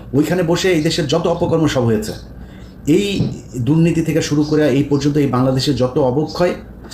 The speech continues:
ভারতের যত যোগসাজশ, ভারতকে এই দেশে কাজ করতে দেওয়ার যত কিছু, সব ওই ঘরে বসে হয়েছে। ওইটা এখন পাবলিক টয়লেট বানানো উচিত। একদম মানে literally এটা এরকম না যে মানে মানুষ যায় এখন তো হিসু করে, এইভাবে না,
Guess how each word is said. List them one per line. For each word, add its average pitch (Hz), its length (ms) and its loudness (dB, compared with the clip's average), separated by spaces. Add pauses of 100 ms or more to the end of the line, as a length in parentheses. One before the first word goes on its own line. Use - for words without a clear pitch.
(120)
ভারতের 143 320 0
যত 151 260 2
যোগসাজশ, 160 760 -2
ভারতকে 127 320 0
এই 143 60 4
দেশে 147 180 0
কাজ 135 220 -2
করতে 143 180 -2
দেওয়ার 143 200 0
যত 143 80 -2
কিছু, 160 140 0
সব 208 160 0
ওই 202 80 4
ঘরে 180 160 2
বসে 147 220 0
হয়েছে। 110 320 0 (520)
ওইটা 180 140 2
এখন 196 140 0 (140)
পাবলিক 185 240 -2
টয়লেট 190 220 0
বানানো 156 260 2
উচিত। 101 240 -2 (640)
একদম 156 240 0
মানে 170 380 2
literally 160 420 2
এটা 151 160 2
এরকম 151 380 2
না 131 100 2
যে 113 120 0
মানে 123 220 2 (220)
মানুষ 123 260 2
যায় 135 120 4
এখন 131 180 -2
তো 143 80 0
হিসু 120 220 0
করে, 117 200 0
এইভাবে 139 300 2
না, 101 80 0